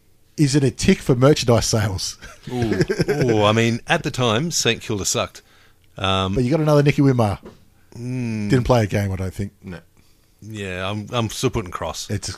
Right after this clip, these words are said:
Speaker 1: it's a cross,
Speaker 2: Cross.
Speaker 1: but
Speaker 3: Just because there weren't enough
Speaker 1: but
Speaker 3: Saints people
Speaker 1: you know
Speaker 3: buying
Speaker 1: what?
Speaker 3: merch.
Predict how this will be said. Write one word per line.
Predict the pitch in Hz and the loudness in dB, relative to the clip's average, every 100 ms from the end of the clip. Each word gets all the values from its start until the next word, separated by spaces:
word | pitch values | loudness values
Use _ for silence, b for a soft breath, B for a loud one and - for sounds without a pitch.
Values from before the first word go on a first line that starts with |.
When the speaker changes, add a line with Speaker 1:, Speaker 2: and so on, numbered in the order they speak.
| - | -8
Speaker 1:
it's | 110 101 | -6 -4
a | |
cross, | - 92 90 | -4 -4 -2
Speaker 2:
Cross. | 107 | -2
Speaker 1:
but | 98 - | -4 -6
Speaker 3:
Just | 117 | -6
because | 107 110 95 | -4 -2 -2
there | 101 | 0
weren't | 107 | 0
enough | 98 92 | 2 6
Speaker 1:
but | 135 | 6
Speaker 3:
Saints | 98 - | 6 -2
people | 95 90 90 | -8 -6 -4
Speaker 1:
you | 135 | 4
know | 135 | 8
Speaker 3:
buying | |
Speaker 1:
what? | 139 87 | 8 6
Speaker 3:
merch. | - - | -2 -10